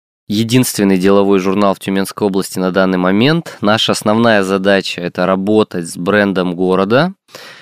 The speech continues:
И я считаю, что главная задача, когда ты работаешь с брендом города, это работать с крупнейшим деловым сообществом, потому что предприниматели и крупный бизнес во всём мире исторически больше других влияют на развитие территории.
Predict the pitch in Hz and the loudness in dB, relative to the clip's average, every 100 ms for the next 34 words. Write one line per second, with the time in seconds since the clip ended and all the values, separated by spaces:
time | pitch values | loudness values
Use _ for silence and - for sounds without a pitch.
0 | - _ - 107 117 110 123 - - 98 | -20 _ -2 2 4 4 2 0 0 -2
1 | - 92 95 110 107 98 92 95 101 - | -2 -4 0 0 0 -2 -2 0 0 -2
2 | - 92 90 92 92 95 92 87 95 92 | -4 -4 -2 -4 -2 -2 -2 -2 0 0
3 | 87 87 104 156 156 151 - - - 117 | 0 0 2 2 0 -4 -6 -12 -4 -2
4 | 123 107 92 104 - 95 90 - 101 101 | 0 0 2 0 0 -4 -6 -8 -4 -4
5 | - 104 120 117 101 90 95 95 101 95 | 0 2 2 2 0 2 2 4 2 0
6 | 101 98 - - - - - _ 90 95 | 0 0 -2 -10 -12 -16 -18 _ -6 -4
7 | 95 - 92 92 92 95 117 156 147 135 | -6 -8 -8 -4 0 2 2 0 -2 -2
8 | 110 - 107 95 92 85 117 143 165 - | -2 -2 -2 0 -2 2 2 2 0 -4
9 | - - - - - 98 110 - 120 101 | -16 -20 -20 -10 -2 0 0 0 2 4
10 | 104 143 139 113 - 98 117 - - - | 4 4 4 2 0 0 0 -2 -6 -2
11 | 110 101 - - - - - 90 95 131 | -2 -2 -8 -20 -20 -16 -8 -2 2 4
12 | 135 - 113 120 113 104 95 - - 90 | 2 -2 -2 -4 -2 -2 -2 -6 -8 -2
13 | 92 98 120 117 98 101 92 95 92 92 | 2 4 2 2 0 0 0 -4 -4 -6
14 | 90 87 85 85 - - | -4 -6 -4 -6 -8 -18